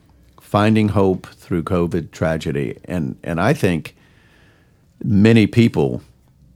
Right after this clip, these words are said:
could, uh, find hope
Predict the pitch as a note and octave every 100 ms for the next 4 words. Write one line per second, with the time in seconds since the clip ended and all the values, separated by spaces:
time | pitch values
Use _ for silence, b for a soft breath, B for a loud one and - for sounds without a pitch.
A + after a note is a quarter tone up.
0 | _ - - G#2 F2+ D#2 E2+ F#2+ - -
1 | - - A#3 G3 F3+ - - - C#3 -
2 | G2 G#2 G#2+ C#2+ - _ _ - _ _
3 | - F2 C#2